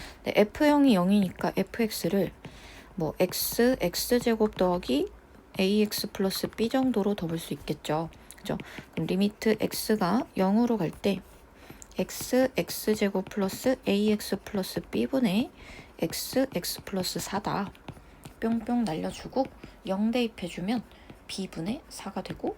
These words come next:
얘가 일이랍니다. B는 사군요. 그죠? 자, 근데 지금 영 말고 얘가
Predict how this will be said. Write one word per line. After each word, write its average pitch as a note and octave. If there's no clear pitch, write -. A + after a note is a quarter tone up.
얘가 D#3
일이랍니다. A#3
B는 G#3
사군요. G3+
그죠? -
자, -
근데 G3
지금 G#3
영 A#3
말고 G#3+
얘가 A3